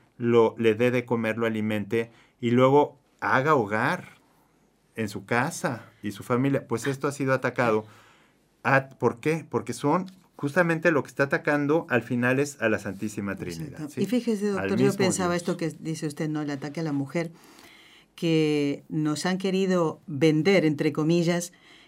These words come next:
Speaker 2: el hecho de que la maternidad, el ser madre y el ser esposa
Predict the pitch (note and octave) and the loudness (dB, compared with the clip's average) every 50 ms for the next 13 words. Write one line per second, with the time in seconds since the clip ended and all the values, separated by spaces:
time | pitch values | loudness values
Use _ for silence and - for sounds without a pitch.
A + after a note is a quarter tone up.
0 | _ - D#3+ D3+ D#3+ D#3 - F3 E3 E3 D#3 D#3+ - F3 D#3+ D#3+ D#3 D#3 - _ | _ -4 0 0 0 0 0 -2 -2 -2 -4 -2 0 0 2 2 2 0 -6 _
1 | _ _ _ _ _ - E3+ E3 D#3+ D#3 D#3 D3+ D3 D3+ E3 D#3 C#3 D#3 D3+ D3+ | _ _ _ _ _ -2 0 2 2 2 2 0 0 0 -2 0 0 2 2 2
2 | D3+ E3+ F3 E3+ D#3+ D#3+ D3+ E3+ - _ _ _ _ _ - D#3+ D3+ D3+ - F3 | 2 0 0 0 0 -2 -4 -6 -12 _ _ _ _ _ -4 -2 -2 0 -2 -2
3 | E3+ F#3 F3 E3+ E3 E3 D3+ D3 D3 D3 D3 C#3+ C#3 - - E3+ F3+ F3+ F3 - | 0 2 2 2 2 2 2 0 0 2 0 0 0 -2 -2 -2 -2 -2 -4 -2
4 | - E3+ E3 D#3 D#3+ - D#3 D3 D3+ | 0 0 2 2 0 -2 -6 -6 -8